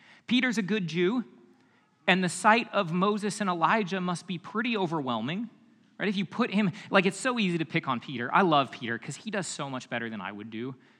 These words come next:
in these situations. Peter sees all of this. He's the first one to speak up at the staff meeting of, like, "What now?" And, and he goes, "Well, Rabbi, I've got an idea.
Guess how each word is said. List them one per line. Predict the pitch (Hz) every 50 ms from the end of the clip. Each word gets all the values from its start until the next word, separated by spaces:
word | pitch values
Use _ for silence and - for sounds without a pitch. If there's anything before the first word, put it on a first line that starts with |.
| _ -
in | - 139 139
these | 135 123 -
situations. | - 151 135 - 151 139 139 139 131 - - 160 156 156 - - - - - -
Peter | 190 254 262 262 233
sees | - - 220 208 196 175
all | 202 190 190
of | 185 165
this. | 156 196 196 180 180 -
He's | - 202 170 -
the | 147
first | - - 196 202 190 - -
one | 196 190
to | 175 175
speak | - - - 180 165 -
up | 175 165 - 185
at | 156
the | -
staff | - - - 156 151 143 131 -
meeting | 160 151 151 147 151 147 143
of, | 131 117
like, | 123 131 120 - -
"What | 117 123 147 - -
now?" | 127 123 120 113 120 139 160 156 - - - - - _ _ _ _ _ _ -
And, | 165 156 147 139 139 143 135 - -
and | 185 156
he | 156 151
goes, | 143 160 156 151 151 143 - - - - - - - - - - - - -
"Well, | 151 180 185 180 175 -
Rabbi, | 180 190 233 277 247 254 220 180 165
I've | 156 -
got | 208 202
an | 202 214
idea. | 220 214 196 269 294 285 254 165 127